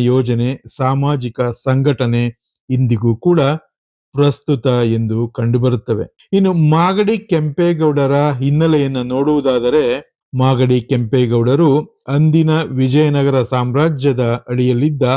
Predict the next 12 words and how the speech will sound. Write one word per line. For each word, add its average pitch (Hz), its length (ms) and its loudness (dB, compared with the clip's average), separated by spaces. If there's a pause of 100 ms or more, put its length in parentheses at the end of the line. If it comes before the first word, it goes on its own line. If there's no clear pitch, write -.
(580)
ಮಾಗಡಿ 160 540 2 (500)
ಮತ್ತು 139 380 -2 (300)
ಇಂದಿನ 165 320 2 (160)
ಬೆಂಗಳೂರು 143 520 2 (100)
ಪ್ರಾಂತ್ಯದ 127 460 -2 (520)
ಸೇನಾ 143 440 2
ನಾಯಕ 123 440 -2 (320)
ಅಥವಾ 123 240 -4 (160)
ಮಾಂಡಲಿಕ 123 680 0 (420)
ಎಂದು 123 240 -4
ಕರೆಯಲ್ಪಡುತ್ತಿದ್ದ 123 880 -2 (540)
ಆಡಳಿತಗಾರರಾಗಿದ್ದರು. 127 1300 0